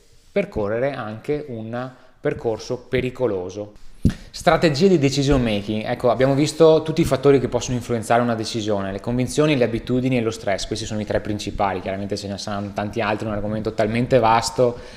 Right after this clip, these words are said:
che sicuramente in un video di venti minuti non riusciamo a esploderlo, a esplorarlo tutto. Eh, abbiamo visto che appunto la decisione viene spesso influenzata da un comportamento involontario e inconscio, quindi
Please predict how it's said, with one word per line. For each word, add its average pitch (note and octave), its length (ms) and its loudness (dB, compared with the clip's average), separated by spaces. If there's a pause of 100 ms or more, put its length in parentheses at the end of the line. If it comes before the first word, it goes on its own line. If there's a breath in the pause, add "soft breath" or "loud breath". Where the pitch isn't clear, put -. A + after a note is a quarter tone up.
(160 loud breath)
che A#2 300 4
sicuramente B2 540 2
in C3 60 2
un A#2+ 80 2
video A#2+ 180 6
di A2+ 100 4
venti A2+ 240 0
minuti A2+ 400 0
non A2 120 0
riusciamo G#2+ 440 -2
a G2+ 140 -2
esploderlo, G#2+ 640 4
a G#2 60 4
esplorarlo G2+ 640 2
tutto. G2+ 440 -6 (480 loud breath)
Eh, A#2+ 120 0
abbiamo A#2 340 4
visto D3 180 2
che B2 100 2
appunto B2+ 260 0
la A2+ 100 4
decisione C#3 460 0
viene A#2+ 240 0
spesso C3+ 640 2
influenzata B2 500 2
da A#2 120 2
un A2 80 -4
comportamento A#2 680 -2
involontario A2 880 4
e G#2 60 0
inconscio, G2+ 640 -4
quindi G2 420 -6